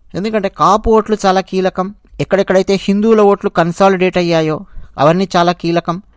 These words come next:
Let it be one percent or two percent. ఓకే, కానీ అవన్నీ కూడా చాలా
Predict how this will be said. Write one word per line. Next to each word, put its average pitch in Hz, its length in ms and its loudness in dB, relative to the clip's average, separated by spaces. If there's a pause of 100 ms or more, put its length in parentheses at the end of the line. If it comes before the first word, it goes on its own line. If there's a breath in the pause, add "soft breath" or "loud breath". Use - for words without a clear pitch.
(140)
Let 165 120 0
it 220 120 0
be 202 340 2
one 170 200 2
percent 185 380 2
or 175 160 2 (120)
two 190 160 0
percent. 127 300 -2 (460)
ఓకే, 160 360 -2 (260)
కానీ 190 120 2
అవన్నీ 202 220 2
కూడా 226 140 0 (100)
చాలా 202 180 2